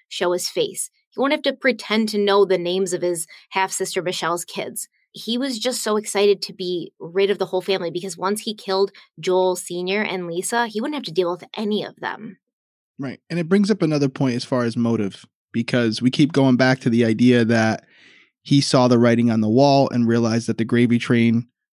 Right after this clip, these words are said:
Speaker 2: was coming off the rails. And it's very possible. But there's also another angle here. It's still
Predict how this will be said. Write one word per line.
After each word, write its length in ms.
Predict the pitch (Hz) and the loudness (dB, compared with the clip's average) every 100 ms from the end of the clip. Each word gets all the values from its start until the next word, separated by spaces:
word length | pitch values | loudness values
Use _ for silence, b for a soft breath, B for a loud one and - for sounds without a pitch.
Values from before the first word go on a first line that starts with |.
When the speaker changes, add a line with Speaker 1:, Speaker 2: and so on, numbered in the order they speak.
| - | -10
Speaker 2:
was 120 | 123 | -6
coming 280 | - 120 113 | 2 4 6
off 180 | 110 - | 2 2
the 100 | 101 | 2
rails. 440 | 107 69 65 - _ 127 | 2 0 -6 -10 _ 0
And 100 | 127 | 0
it's 140 | 123 | 2
very 240 | 123 120 | 4 4
possible. 580 | 123 131 127 - 101 - _ _ _ _ | 4 0 0 -4 -6 -10 _ _ _ _
But 120 | 131 | 0
there's 160 | 139 135 | 2 4
also 280 | 196 247 208 | 4 6 6
another 260 | 170 156 | 6 4
angle 280 | 127 123 107 | 4 2 2
here. 220 | 113 104 | -2 -4
It's 140 | 98 - | -4 -4
still 460 | - 180 233 247 | 4 6 6 2